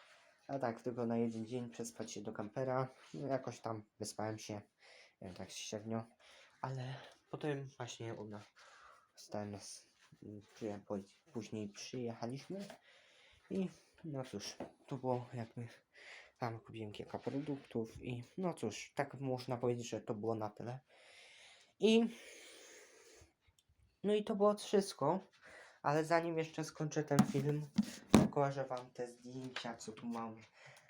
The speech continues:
na ko-, laptopie. I to w ogóle pierwszy raz, jak używam tak komórki. Ja mi się przypomniałem stare czasy, jak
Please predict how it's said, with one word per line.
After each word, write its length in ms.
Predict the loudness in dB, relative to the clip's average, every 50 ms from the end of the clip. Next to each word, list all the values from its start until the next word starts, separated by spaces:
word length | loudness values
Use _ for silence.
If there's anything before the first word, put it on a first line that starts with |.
| -10 -8
na 80 | -6
ko-, 180 | -6 -6 -8 -10 -14 -18 -20 -20 -20 -20 -20 -20 _ -20 -20 _ -12
laptopie. 500 | -12 -12 -8 -6 -8 -8 -8 -8 -12 -14 -14 -16 _ _ _ _ -20 -20 _ _ -20 _ -14 -14 -14 -14 -16 -20 -20 -20 -20 -20 -20 -16 -10
I 100 | -6 -2
to 120 | -2 0 0
w 60 | 0
ogóle 240 | 2 2 4 2 2
pierwszy 420 | 2 2 0 0 0 -2 -4 0
raz, 220 | 0 0 2 0
jak 140 | -2 -6 -6 -6 -8 -8
używam 360 | -8 -8 -8 -6 -6 -6 -4
tak 280 | -4 -6 -6 -6 -8 -12
komórki. 720 | -10 -8 -4 -2 0 0 0 0 -4 -8 -8 -6 -6 -8 -8 -12 -16 -18 -8 -2 0 0 0 0 -4 -6 -8 -10 -10
Ja 160 | -6 -6 -4
mi 120 | -4 -2 -4
się 140 | -4 -4
przypomniałem 600 | -6 -6 -8 -8 -8 -6 -4 -2 0 0 0 0
stare 340 | -2 2 6 6 6 6 6
czasy, 300 | 2 0 -2 0 0 0
jak 140 | 0 0 0